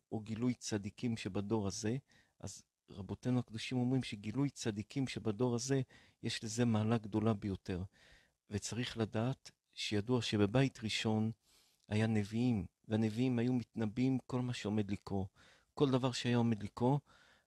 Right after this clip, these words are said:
הנביאים היו אומרים, "עומד לקרות כך, עומד לקרות כך." הנביאים היו מתווים את הדרך של עם ישראל, איפה ילכו, מה ילכו, מה יעשו, מה לא יעשו, מה טוב ומה לא טוב.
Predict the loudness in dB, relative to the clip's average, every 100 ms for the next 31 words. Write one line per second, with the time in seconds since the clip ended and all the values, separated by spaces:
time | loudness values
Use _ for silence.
0 | -4 0 2 2 2 4 4 2 2 2
1 | 2 -2 -4 -4 -6 -6 -6 -4 -2 -4
2 | -4 -4 -4 -4 -2 -2 0 -2 -2 -12
3 | _ _ -2 0 2 2 4 2 2 0
4 | -2 -6 -2 2 4 2 0 2 2 2
5 | -2 0 2 2 0 0 2 2 0 _
6 | -20 -20 -2 -2 2 0 0 0 0 2
7 | 2 0 -2 -2 2 4 4 2 2 2
8 | 2 0 0 0 0 0 0 2 2 0
9 | -6 -20 -2 0 0 0 0 0 2 2
10 | 0 -4 -6 -6 -8